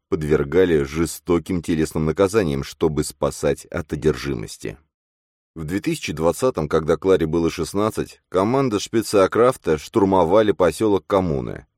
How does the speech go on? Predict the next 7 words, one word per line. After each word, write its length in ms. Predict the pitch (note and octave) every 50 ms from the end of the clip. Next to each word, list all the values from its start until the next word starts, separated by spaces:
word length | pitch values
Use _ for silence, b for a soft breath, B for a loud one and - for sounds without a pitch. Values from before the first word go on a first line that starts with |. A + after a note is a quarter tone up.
| _ _ _
Команда 400 | - E2+ E2 F2+ F2+ F2 E2 D#2
шпецеокрафта — 920 | - - F2+ D#2 - E2 D#2 D2+ - F#2 G2+ A2 - - - D2+ A#1 A1+ - _ _ _ _ _ _ _ _ _ _ _
спецподразделение 920 | - - - B2+ C3+ - - G#2+ F2 F2 E2+ C#2+ D#2 F2 F2+ G#2 A2 G2 E2
военного 320 | C#2+ D#2 E2+ F2 E2+ D#2
спецназа 480 | - - D#2+ D2 - F2 E2+ D2+ C2 C#2
в 60 | B1+
Германии. 600 | C2+ E2 D#2 D2 C#2+ C2+ B1 A1+ G1+ G1+ G1+ -